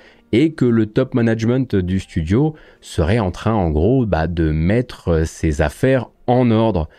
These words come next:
de prendre, euh, les dernières grosses primes qui avaient été négociées, euh, euh, lors du rachat, après quoi il s'agirait, encore une fois selon, euh, ces différents témoins, bah, de quitter le navire d'ici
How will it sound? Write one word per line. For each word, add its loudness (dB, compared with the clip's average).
de -2
prendre, 0
euh, 2
les 2
dernières 0
grosses -2
primes 0
qui -2
avaient 2
été -2
négociées, 0
euh, 0
euh, 2
lors 2
du 0
rachat, 0
après -2
quoi 0
il 0
s'agirait, 0
encore 0
une 0
fois -2
selon, 0
euh, 0
ces -2
différents -4
témoins, 0
bah, 0
de -2
quitter -2
le 2
navire 2
d'ici -2